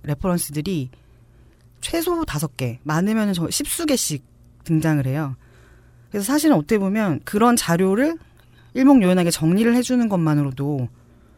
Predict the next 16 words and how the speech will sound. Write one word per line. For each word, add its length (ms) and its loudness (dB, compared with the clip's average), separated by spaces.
굉장히 300 2
읽고 220 0
나면 200 2
똑똑해지는 560 0
느낌이 640 -2
드는 400 -2
콘텐츠고요. 760 -6
마지막은 400 0
이제 100 -2
제가 260 -4
가장 480 -4
좋아하는 340 0
포인트인데 600 -6
이코노미스트 600 0
콘텐츠를 880 -2
읽으면 640 -2